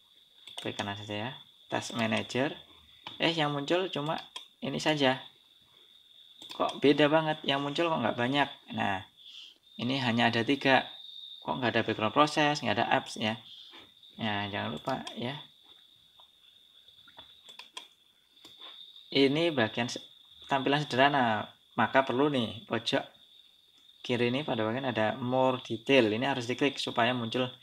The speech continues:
semuanya. Harus diklik dulu ya. Kalau di sini nanti kita nggak ketemu,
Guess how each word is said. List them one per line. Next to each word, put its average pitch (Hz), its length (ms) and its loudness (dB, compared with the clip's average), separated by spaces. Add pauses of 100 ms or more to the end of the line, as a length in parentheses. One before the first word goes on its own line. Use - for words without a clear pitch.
(300)
semuanya. 110 1300 4
Harus 113 240 -4
diklik 110 160 0
dulu 135 160 2
ya. 107 160 2
Kalau 123 140 2
di 120 80 -6
sini 156 160 4
nanti 165 240 0
kita 135 340 -2
nggak 101 160 0
ketemu, 123 480 -2